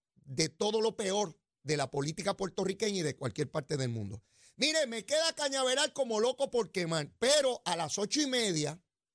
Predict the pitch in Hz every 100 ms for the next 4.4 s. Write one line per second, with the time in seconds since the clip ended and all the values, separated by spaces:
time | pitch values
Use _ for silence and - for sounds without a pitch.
0 | _ - 95 190 220 - - - 131 147
1 | 175 147 113 - _ _ _ _ _ _
2 | - 185 269 285 269 277 - _ _ -
3 | 165 160 233 247 254 247 - 165 160 147
4 | 143 127 131 131